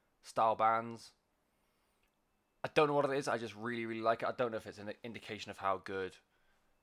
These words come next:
Joe is or how good his setup is or whatever, but yeah, it's just something that I really go for. And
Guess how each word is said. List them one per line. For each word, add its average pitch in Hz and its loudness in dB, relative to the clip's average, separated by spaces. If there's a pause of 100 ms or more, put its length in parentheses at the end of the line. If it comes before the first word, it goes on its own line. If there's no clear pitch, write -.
(240)
Joe 170 8
is 160 4
or 113 -4
how 101 0
good 104 -6
his 95 -10
setup - -4
is 120 -4
or 104 -6
whatever, 131 0
but 101 2
yeah, 156 0
it's 123 -4
just - -14
something 95 -8
that 87 -6
I 92 -2
really 92 -8
go 92 -4
for. 95 -4
And 95 -4